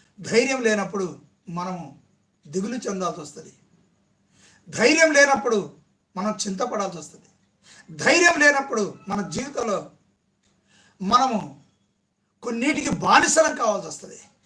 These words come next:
"నా యేసయ్య నాకు తోడుగా ఉన్నాడు కనుక నేను భయపడను." కనుక ఈనాడు యేసయ్య నీకు తోడుగా ఉన్నాడా? ఆయన ఆరాధిస్తున్నావా?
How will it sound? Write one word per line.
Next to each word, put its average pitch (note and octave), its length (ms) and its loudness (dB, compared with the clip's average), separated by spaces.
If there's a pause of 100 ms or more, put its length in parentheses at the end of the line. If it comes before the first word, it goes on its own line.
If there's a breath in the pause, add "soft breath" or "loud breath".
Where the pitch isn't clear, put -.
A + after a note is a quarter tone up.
(580 soft breath)
"నా G3 160 2
యేసయ్య D4 580 6
నాకు G#3 240 2
తోడుగా D4 480 4
ఉన్నాడు A3 280 2
కనుక F#3 440 -4 (300 soft breath)
నేను F#3 200 -8 (140)
భయపడను." F#3+ 640 -10 (2750)
కనుక F#3 380 -8 (120)
ఈనాడు G3+ 320 2
యేసయ్య A3+ 440 4
నీకు F#3+ 180 -4
తోడుగా F#3 360 -4
ఉన్నాడా? D#3 300 -10 (1500)
ఆయన F3 140 -8
ఆరాధిస్తున్నావా? F3+ 760 -2